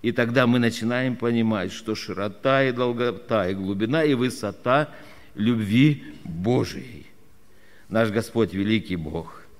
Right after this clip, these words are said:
И Он говорит в послании к римлянам, десятая глава, тринадцатый стих: "Ибо всякий, кто призовёт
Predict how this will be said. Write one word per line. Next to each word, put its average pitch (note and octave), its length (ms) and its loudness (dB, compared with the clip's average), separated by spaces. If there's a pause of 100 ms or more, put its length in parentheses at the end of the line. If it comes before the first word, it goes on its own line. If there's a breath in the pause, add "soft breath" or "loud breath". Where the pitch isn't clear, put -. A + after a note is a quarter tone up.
(380 soft breath)
И F#2 100 -4
Он A#2 240 4
говорит A#2+ 280 2
в - 40 -16
послании A#2+ 400 0
к - 100 -6
римлянам, G2+ 480 2
десятая A#2 520 -2
глава, A#2 300 2
тринадцатый G#2+ 600 -2
стих: G2+ 260 -10
"Ибо A2 240 0
всякий, G2+ 840 -4 (440 loud breath)
кто A#2 220 2
призовёт G2+ 680 2